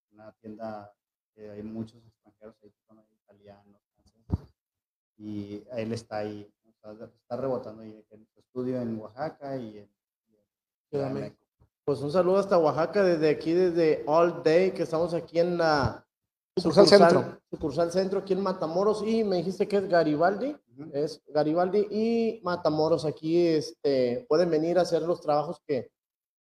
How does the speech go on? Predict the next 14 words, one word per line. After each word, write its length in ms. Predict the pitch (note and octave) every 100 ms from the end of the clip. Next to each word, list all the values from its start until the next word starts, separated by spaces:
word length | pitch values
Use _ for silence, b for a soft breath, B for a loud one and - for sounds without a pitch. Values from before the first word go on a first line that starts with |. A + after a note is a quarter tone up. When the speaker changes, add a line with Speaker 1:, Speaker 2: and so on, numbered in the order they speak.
| _ _ _
Speaker 2:
que 240 | D3+ D3+ C#3+
más 180 | C#3+ E3+
les, 220 | F#3 F#3
les 220 | E3+ C#3
plazcan 460 | - G3 C4+ E4+ D#4
hacer, 440 | F#3 A#3+ D#4 -
este, 360 | - D3+ E3 D#3
tienen, 460 | D#3 D3+ E3 F#3 E3
de, 240 | E3+ D#3
este, 360 | C#3+ - D#3 D3
en 100 | C3+
cada 240 | D#3 F3
sucursal, 420 | E3+ E3+ C#3+ F#3+
pues, 180 | G3 D3